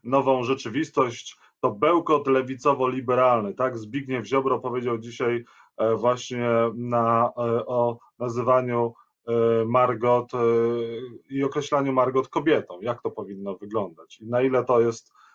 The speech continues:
na ile oso-, podobnie mówią inni przedstawiciele Solidarnej Polski czy też Prawa i Sprawiedliwości, że nie powinno się, e, określać Margot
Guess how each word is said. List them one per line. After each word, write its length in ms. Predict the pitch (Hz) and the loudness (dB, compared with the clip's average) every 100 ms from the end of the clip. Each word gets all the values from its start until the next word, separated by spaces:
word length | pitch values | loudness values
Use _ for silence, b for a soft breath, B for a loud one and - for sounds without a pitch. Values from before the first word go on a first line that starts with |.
| b - | b -2
na 80 | 135 | 4
ile 160 | 160 | 6
oso-, 360 | 143 - 143 139 | 4 4 0 2
podobnie 340 | 151 151 147 151 | 2 2 2 0
mówią 240 | 143 143 | 0 0
inni 240 | 151 156 | 0 -4
przedstawiciele 640 | 127 131 117 120 113 120 113 | -4 -8 -4 -6 -2 -2 -2
Solidarnej 580 | 117 117 120 117 117 110 | -2 -2 0 0 -2 -4
Polski 340 | 123 120 120 | -4 -4 -14
czy 120 | 113 | -6
też 140 | 113 - | -6 -2
Prawa 320 | 120 104 113 | -2 0 -2
i 60 | |
Sprawiedliwości, 880 | 110 113 107 101 104 110 120 - 113 | -2 -8 -8 -10 -2 -2 -2 -10 -10
że 220 | 101 107 101 B B _ | -2 -2 -2 B B _
nie 140 | 127 | -2
powinno 460 | 139 131 139 139 123 | 0 2 2 2 0
się, 320 | - 123 117 | 0 0 0
e, 400 | 113 110 113 110 | -2 0 2 0
określać 760 | 120 117 127 117 - 113 107 - _ _ | -4 -2 -2 -2 0 0 0 -12 _ _
Margot 720 | 107 120 120 107 113 110 - | -2 2 2 2 2 0 -4